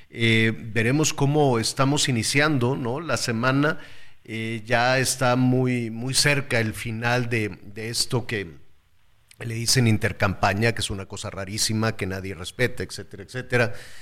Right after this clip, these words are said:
Pero, este, ya con la apertura de una campaña abierta, hoy se harán a conocer listas, listas de candidatos, eh, por lo pronto por,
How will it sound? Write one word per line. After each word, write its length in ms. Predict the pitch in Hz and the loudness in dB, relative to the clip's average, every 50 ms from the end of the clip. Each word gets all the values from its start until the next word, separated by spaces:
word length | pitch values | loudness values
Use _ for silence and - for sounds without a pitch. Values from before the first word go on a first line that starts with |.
| - - - - _ - | -14 -16 -18 -20 _ 0
Pero, 500 | - 135 131 131 135 139 147 151 139 - - | 4 4 6 6 6 6 6 4 0 -4 -6
este, 960 | 110 110 110 - - - - 110 107 107 107 104 104 104 104 104 104 101 98 90 | -6 -4 -4 -4 -6 -6 -6 -6 -6 -4 -4 -4 -6 -6 -6 -8 -8 -10 -4 -2
ya 200 | 123 127 143 139 | 0 0 0 0
con 140 | 143 127 | 0 0
la 60 | 113 110 | 0 -2
apertura 400 | - - 90 - - 131 123 123 | -2 -6 -8 -8 -8 -8 -6 -6
de 60 | 123 | -6
una 160 | 123 123 120 | -6 -8 -8
campaña 380 | - 113 104 - 117 113 117 117 | -8 -8 -8 -6 -6 -6 -4 -2
abierta, 500 | 113 131 143 135 139 139 143 135 131 135 | 0 2 2 2 2 2 2 2 2 2
hoy 240 | 120 113 120 127 123 | 2 4 4 6 6
se 180 | 110 - 120 110 | 4 4 2 2
harán 280 | 104 104 110 110 110 | 2 2 0 -2 -2
a 80 | 113 110 | -4 -6
conocer 460 | - 101 104 101 - - 117 107 101 | -8 -12 -12 -10 -10 -8 -8 -8 -8
listas, 580 | 110 107 110 101 - - 120 107 101 - - - - - - - - - - | -8 -8 -6 -6 -4 -2 -2 -2 -2 -2 -6 -8 -12 -18 -18 -18 -20 -20 -16
listas 460 | - 110 117 117 - - - 110 104 90 | -6 -2 0 0 0 2 0 0 0 0
de 120 | 107 - | -2 -2
candidatos, 920 | - 101 98 98 98 104 107 127 139 139 139 - - 135 120 117 - - - | -2 -4 -4 -2 -2 -2 0 0 0 0 0 -2 -2 -2 -2 -2 -4 -4 -6
eh, 160 | 107 104 104 | -6 -8 -10
por 220 | - - 104 - | -10 -12 -14 -14
lo 140 | 208 - - | -12 -14 -12
pronto 360 | - 110 110 110 - - 113 | -12 -10 -10 -10 -10 -12 -12
por, 280 | - - - 101 101 85 | -14 -12 -12 -12 -12 -12